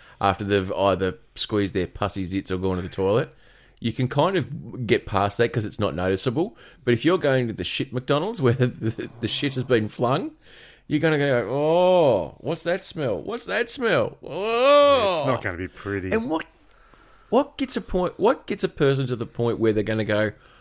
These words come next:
Speaker 1: "I'm going to fling my own feces"?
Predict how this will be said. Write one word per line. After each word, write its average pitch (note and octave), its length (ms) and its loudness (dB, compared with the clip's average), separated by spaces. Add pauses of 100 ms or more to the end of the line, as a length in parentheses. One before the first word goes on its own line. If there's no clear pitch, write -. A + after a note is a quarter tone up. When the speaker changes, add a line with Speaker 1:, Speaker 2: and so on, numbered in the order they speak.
(200)
Speaker 1:
"I'm C3+ 220 4
going B2+ 200 4
to A2+ 100 -6
fling D#3 600 -2
my G#2+ 340 0
own A2 360 0
feces"? A#2+ 760 -4